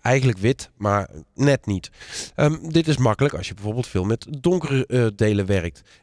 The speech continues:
En druk je nog een keer Shift O, dan wordt het heel donkergrijs in de achtergrond en in de rode schaduw niet zo goed te zien.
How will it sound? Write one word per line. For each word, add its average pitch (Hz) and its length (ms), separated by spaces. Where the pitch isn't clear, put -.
En 180 220
druk 127 240
je 104 140
nog 120 200
een 131 80
keer 98 220
Shift - 340
O, 98 300
dan 131 160
wordt 120 160
het 90 120
heel 107 300
donkergrijs 98 800
in 151 120
de 143 80
achtergrond 110 500
en 104 160
in 98 120
de 95 80
rode 90 260
schaduw 87 420
niet 135 220
zo 135 80
goed 123 160
te 110 100
zien. 110 260